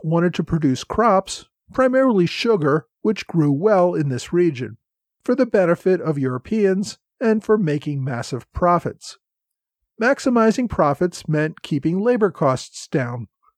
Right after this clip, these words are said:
Allowing local free colonists to run local plantations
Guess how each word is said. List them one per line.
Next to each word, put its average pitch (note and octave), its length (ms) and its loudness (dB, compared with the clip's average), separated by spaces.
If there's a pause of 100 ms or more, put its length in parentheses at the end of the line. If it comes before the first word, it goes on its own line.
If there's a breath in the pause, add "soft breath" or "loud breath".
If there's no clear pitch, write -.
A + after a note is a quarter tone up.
(500)
Allowing D3 460 0
local G#3+ 380 0
free D#3 300 2
colonists G#3 920 0
to D3+ 120 2
run D#3 480 0 (120)
local D#3 300 0
plantations F#3+ 920 -2